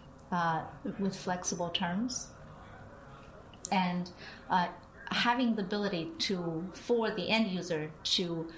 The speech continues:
implement automation to networking. I'm not quite sure that if I'm explaining that correctly. So I would call it automation absorbency,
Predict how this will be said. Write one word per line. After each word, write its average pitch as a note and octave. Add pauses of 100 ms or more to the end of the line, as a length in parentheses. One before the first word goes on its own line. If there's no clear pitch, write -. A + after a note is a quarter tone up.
(160)
implement G3
automation E3+ (260)
to -
networking. - (1700)
I'm A3
not G#3+
quite G3+
sure G3+
that F3+
if F3+
I'm F3 (120)
explaining G#3
that F3
correctly. E3 (340)
So G#3
I -
would C4+
call A#3+
it G#3
automation F#3+
absorbency, F3